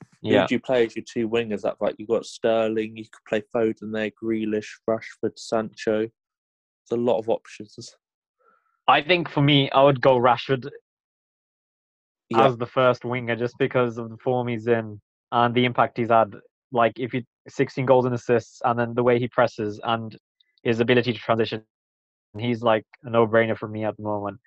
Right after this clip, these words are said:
Speaker 1: And because of my formation, because I had, um, two, like, I had Henderson with Mount, I would say left wing Grealish,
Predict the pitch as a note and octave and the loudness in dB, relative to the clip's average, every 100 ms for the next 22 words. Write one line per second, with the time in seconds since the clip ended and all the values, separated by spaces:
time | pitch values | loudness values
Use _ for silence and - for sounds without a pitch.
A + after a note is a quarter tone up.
0 | _ _ _ A#2 C3 B2+ C#3+ E3 D3 E3+ | _ _ _ 0 2 2 2 2 2 2
1 | D3+ D3 C#3 B2+ C3 B2+ A#2+ A2 A#2+ C3+ | 4 4 2 2 2 0 -4 -4 -2 0
2 | B2+ C3 B2+ A#2+ B2+ _ _ _ _ _ | 4 4 4 0 -6 _ _ _ _ _
3 | _ _ C#3+ B2+ B2+ B2 - _ _ - | _ _ 2 4 4 0 -12 _ _ -6
4 | D#3 D3+ D3 C#3 C#3 D3 - - C3+ A#2+ | 0 4 4 2 0 -4 -16 -4 0 0
5 | - - _ - D3 F3 D#3 E3 D#3+ C#3+ | -4 -20 _ -4 2 2 2 0 -2 -2
6 | B2 A#2 B2+ _ _ - B2 B2 B2 B2 | -4 -6 -16 _ _ -10 -2 2 2 2
7 | A#2 A2+ A2+ _ _ _ _ _ _ _ | -2 -10 -20 _ _ _ _ _ _ _
8 | _ A#2+ B2+ A#2+ A2+ C3 C3+ C#3 C3+ B2 | _ 0 2 2 2 2 2 2 2 2
9 | B2 - B2 A#2+ A2+ A#2+ B2 B2+ | 0 -2 -6 -6 -6 -4 -2 -2